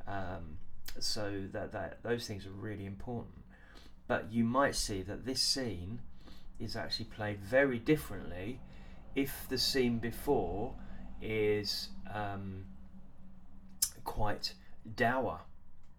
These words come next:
It could be that you are talking to a work colleague. If you're talking to a work colleague, you might be a little bit more reticent about saying, "Boss been giving me a hard time."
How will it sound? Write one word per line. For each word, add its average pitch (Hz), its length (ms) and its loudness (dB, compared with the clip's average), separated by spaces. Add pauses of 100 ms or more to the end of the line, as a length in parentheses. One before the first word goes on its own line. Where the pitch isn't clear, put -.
(1500)
It 135 200 6
could 123 300 2
be 110 240 4
that 107 260 -2
you 113 300 4
are 101 460 2
talking 117 380 -4
to 117 200 -2
a 110 80 -2
work 127 460 6
colleague. - 580 -6 (720)
If - 120 -8
you're 113 80 -6
talking 113 260 -2
to 107 100 0
a 107 40 0
work 127 360 6
colleague, 92 400 -6
you 101 100 -2
might 107 500 -2
be 92 300 -4 (320)
a 104 40 -2
little 107 320 0
bit - 200 -4
more 98 220 -6
reticent 107 640 0
about - 340 -8
saying, 98 420 -2
"Boss 101 200 -4
been 101 180 -8
giving 98 220 -8
me 95 80 -6
a 95 60 -6
hard 98 320 -8
time." 123 360 -2